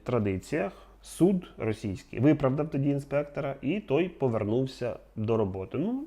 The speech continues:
нічого особливого, дійсно. Зупинив машину,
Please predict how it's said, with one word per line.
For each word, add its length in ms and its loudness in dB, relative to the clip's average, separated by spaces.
нічого 380 2
особливого, 680 -2
дійсно. 380 -4
Зупинив 380 0
машину, 540 -2